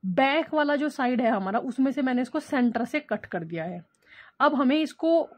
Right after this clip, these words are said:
कुछ नहीं करना है, just इस कपड़े के ऊपर रखना है। ये देखिए,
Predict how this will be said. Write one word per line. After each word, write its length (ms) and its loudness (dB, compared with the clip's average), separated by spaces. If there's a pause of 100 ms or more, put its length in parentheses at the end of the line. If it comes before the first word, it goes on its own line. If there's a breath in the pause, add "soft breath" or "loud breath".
कुछ 200 -2
नहीं 160 4
करना 280 0
है, 200 0
just 380 -2
इस 140 -6
कपड़े 320 0
के 100 -4
ऊपर 260 -2
रखना 300 0
है। 180 -2 (4000)
ये 160 -4
देखिए, 360 -14